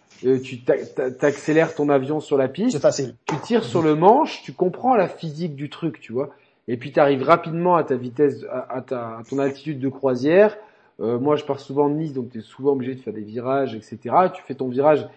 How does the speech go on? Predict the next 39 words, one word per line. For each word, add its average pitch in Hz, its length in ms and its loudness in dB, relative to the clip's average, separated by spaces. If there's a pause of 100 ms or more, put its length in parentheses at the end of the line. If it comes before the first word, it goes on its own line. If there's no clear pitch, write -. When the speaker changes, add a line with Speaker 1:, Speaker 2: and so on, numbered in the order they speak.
(200)
Speaker 1:
je - 120 -14
l'ai 113 60 -6
fait 120 140 -6
plein 131 180 -2
de 135 60 -6
fois, 131 200 -8
enfin, - 160 -12
je 113 100 -8
l'ai 127 100 -2
fait, 127 180 -4
je 104 80 -10
l'ai 113 80 -8
vécu 127 280 -8
<laughs> - 0 -
plein - 200 -12
de 139 60 -10
fois 160 140 0
en 147 60 2
vrai, 151 200 -2
donc 135 180 -2 (380)
naturellement, 156 680 2
tu - 160 -14
fais 113 100 -10
ton 113 220 -8
angle 131 280 -2
et 107 40 -8
tout, 226 320 -6 (260)
tu - 140 -16
voles, 156 600 6
c'est, 95 200 -16
c'est 117 140 -16
bien. 127 200 -4 (300)
Mais 135 80 0
c'est 135 160 0
après, 190 360 4
c'est 247 240 -8
gé-, 135 540 2
c'est 135 220 -4
gérer, 196 720 0